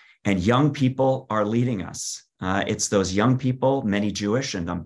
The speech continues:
deeply proud of them, uh, from Parkland, Florida, and in an intersectional way across lines of race and class and faith that are organizing together to raise a generation of activists, uh, who will reclaim our democracy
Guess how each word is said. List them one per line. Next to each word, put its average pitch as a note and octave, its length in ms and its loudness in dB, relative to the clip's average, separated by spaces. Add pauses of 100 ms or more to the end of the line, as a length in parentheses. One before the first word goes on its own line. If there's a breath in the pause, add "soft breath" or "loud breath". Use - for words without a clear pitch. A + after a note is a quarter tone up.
deeply A#2+ 300 4
proud G#2+ 260 0
of G#2+ 80 -4
them, A#2 300 0 (420 loud breath)
uh, F#2+ 220 0
from F#2+ 460 0
Parkland, A2+ 500 0
Florida, A#2+ 600 4
and F#2 240 0
in F#2+ 160 -6
an F2+ 140 -2
intersectional A#2+ 640 0
way A2+ 180 2
across G#2+ 440 -2
lines G#2 260 -4
of D#2 100 -8
race A#2 400 2
and E2 120 -6
class A2+ 500 0
and E2+ 160 -6
faith A#2+ 360 2 (280 loud breath)
that G2 100 -2
are G#2 80 2
organizing A2+ 500 2
together G2+ 640 0 (400 soft breath)
to G#2+ 160 0
raise A#2 300 4
a A2 40 2
generation A2 600 2
of G2+ 100 -4
activists, A#2 800 -4 (100)
uh, F2+ 140 0
who G#2+ 120 -2
will G#2 140 4
reclaim G2+ 400 0
our F#2 80 0
democracy A#2 760 -2